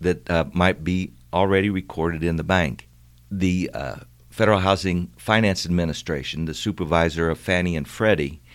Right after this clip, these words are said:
uh, has a request for information that, uh, uh, because they're considering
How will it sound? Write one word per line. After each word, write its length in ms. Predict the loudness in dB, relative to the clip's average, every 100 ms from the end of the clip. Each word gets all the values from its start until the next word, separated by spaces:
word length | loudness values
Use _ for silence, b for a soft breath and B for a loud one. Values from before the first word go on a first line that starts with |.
| B B B -4
uh, 200 | -4 -4 -4
has 320 | -2 -2 -2 -6
a 60 |
request 440 | -6 -2 0 0 0
for 140 | -2
information 720 | 0 -2 0 0 0 -4 -4
that, 260 | -4 -6 -6
uh, 260 | -4 -4 -6 -14 B B B B B
uh, 180 | -2 -2
because 460 | -2 -4 0 0 4
they're 200 | 4 4
considering 720 | 2 -2 0 0 0 -2